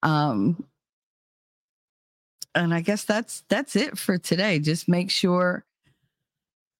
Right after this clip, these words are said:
um, I might do a stream early Saturday. I'm not entirely sure. So don't, don't count on it. I'm hoping maybe to have, like, a girls stream with,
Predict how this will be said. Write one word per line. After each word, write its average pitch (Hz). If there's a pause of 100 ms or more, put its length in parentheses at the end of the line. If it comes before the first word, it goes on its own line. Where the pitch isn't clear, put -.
(380)
um, 214
I 202
might 208
do 277
a 277
stream 302 (1200)
early 285
Saturday. 302
I'm 214
not 214
entirely 233
sure. 262 (380)
So 180
don't, 196 (480)
don't -
count 175
on 151
it. -
I'm 160
hoping 196
maybe 156
to 147 (680)
have, 143
like, 143
a 131
girls 139
stream 131
with, 127